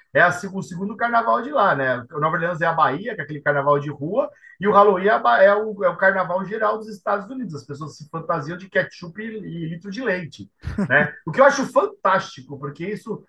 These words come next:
Speaker 1: mostra pras crianças e tira um pouco do medo das crianças. Aqui no Brasil, hoje em dia,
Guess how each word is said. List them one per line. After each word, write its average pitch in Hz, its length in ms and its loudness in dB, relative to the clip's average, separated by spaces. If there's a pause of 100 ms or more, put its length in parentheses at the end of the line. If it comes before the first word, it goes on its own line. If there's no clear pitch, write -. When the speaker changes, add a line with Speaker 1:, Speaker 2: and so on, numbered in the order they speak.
(120)
Speaker 1:
mostra 202 440 2
pras 175 240 -8
crianças 180 420 -6
e 170 80 -16
tira 262 200 -14
um - 80 -18
pouco 185 280 0
do 156 140 -6
medo 143 320 -2
das 131 180 -4
crianças. 113 280 -8
Aqui 143 180 -2
no 285 100 -6
Brasil, 185 460 2
hoje 147 280 -6
em 123 60 -8
dia, 127 400 -8